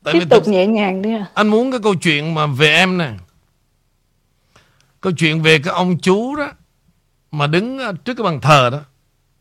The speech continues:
Speaker 2: Dạ.
Speaker 1: Tôi yêu cái ông này vô cùng và những con người như vậy. Và đây, đây, đây, đây, đây.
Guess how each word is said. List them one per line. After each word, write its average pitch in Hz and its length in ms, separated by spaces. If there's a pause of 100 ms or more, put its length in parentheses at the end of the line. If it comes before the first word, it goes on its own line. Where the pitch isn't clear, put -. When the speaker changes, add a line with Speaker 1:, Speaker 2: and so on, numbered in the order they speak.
(240)
Speaker 2:
Dạ. 208 160 (440)
Speaker 1:
Tôi 202 100
yêu 220 220
cái 220 80
ông 202 140
này 170 80
vô 175 220
cùng 131 280
và 139 80
những 175 200
con 214 120
người 160 140
như 156 120
vậy. 110 260 (4000)
Và 175 260 (120)
đây, 202 280
đây, 208 160
đây, 220 140
đây, 208 140
đây. 190 240